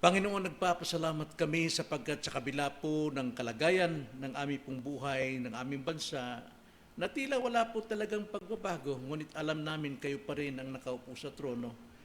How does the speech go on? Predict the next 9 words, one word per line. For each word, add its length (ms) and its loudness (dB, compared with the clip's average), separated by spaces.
at 180 -8
kayo 460 2
ang 100 -4
may 160 0
kontrol 480 -4
ng 240 -2
lahat 220 -6
ng 100 -2
bagay. 360 0